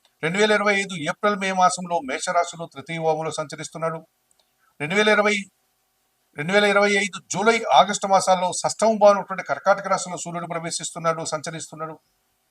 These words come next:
రెండు వేల ఇరవై ఐదు నవంబర్, డిసెంబర్ రెండు వేల ఇరవై ఆరు జనవరి, ఫిబ్రవరి మాసాల్లో దశమ భావమైనటువంటి వృశ్చిక రాశిలోను, లాభభావమైనటువంటి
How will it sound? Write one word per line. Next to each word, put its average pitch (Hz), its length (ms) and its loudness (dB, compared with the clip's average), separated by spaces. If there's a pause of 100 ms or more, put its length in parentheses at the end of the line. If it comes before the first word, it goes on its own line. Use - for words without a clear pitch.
(280)
రెండు 160 160 -6
వేల 214 140 2
ఇరవై 208 280 2
ఐదు 196 420 -4 (400)
నవంబర్, 196 480 2
డిసెంబర్ 196 540 0
రెండు 180 160 -4
వేల 202 120 2
ఇరవై 196 260 0
ఆరు 185 260 6
జనవరి, 196 340 2
ఫిబ్రవరి 185 460 -4
మాసాల్లో 170 580 2 (680)
దశమ 156 380 4
భావమైనటువంటి 196 960 6 (1400)
వృశ్చిక 127 300 -6
రాశిలోను, 190 500 4 (840)
లాభభావమైనటువంటి 196 920 8